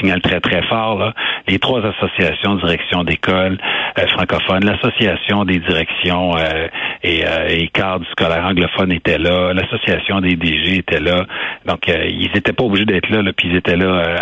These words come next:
en appui, euh, au plan gouvernemental, au plan du ministre. Donc, euh, ça,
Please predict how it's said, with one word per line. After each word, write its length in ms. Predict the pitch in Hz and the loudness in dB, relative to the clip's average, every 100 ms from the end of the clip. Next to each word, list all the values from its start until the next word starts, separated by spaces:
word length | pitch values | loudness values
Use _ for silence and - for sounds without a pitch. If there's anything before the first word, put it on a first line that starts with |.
| 95 | 0
en 140 | 101 | 0
appui, 500 | 95 - - 95 85 | 0 -2 0 0 2
euh, 120 | 78 | 0
au 160 | 82 87 | 0 -2
plan 200 | - 92 | 0 0
gouvernemental, 640 | 87 85 78 71 85 95 | 0 0 0 -2 -2 0
au 80 | 85 | 0
plan 180 | - 90 | 0 0
du 120 | 82 | 0
ministre. 380 | 76 71 80 - | -4 -8 -10 -4
Donc, 240 | - 80 - | -2 0 -2
euh, 80 | - - - - | -4 -4 -6 -4
ça, 100 | 135 | -4